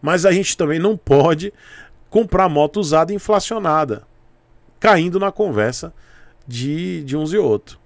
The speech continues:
entendeu? Então não, não aconse-, eu aconselho que você compre uma moto usada, Matheus. Essa moto me parece boa, mas nesse preço não vale a pena.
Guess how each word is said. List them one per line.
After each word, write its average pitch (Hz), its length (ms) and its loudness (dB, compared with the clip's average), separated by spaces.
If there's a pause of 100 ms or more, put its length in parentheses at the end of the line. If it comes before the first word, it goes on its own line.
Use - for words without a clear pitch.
(340)
entendeu? 151 420 -2 (380)
Então 190 240 0
não, 247 400 0
não 226 540 0
aconse-, 220 440 0
eu 208 80 8
aconselho 185 520 2
que - 80 -14
você 156 240 -4
compre 143 280 -4
uma 131 80 -4
moto 117 260 -6
usada, 147 460 2
Matheus. 101 480 -6 (320)
Essa 165 280 2
moto 139 260 -2
me 156 100 -4
parece 143 440 0
boa, 165 460 2 (520)
mas 214 260 2
nesse 214 400 4
preço 170 460 -2
não 214 240 -2
vale 220 220 2
a 269 60 0
pena. 135 360 -8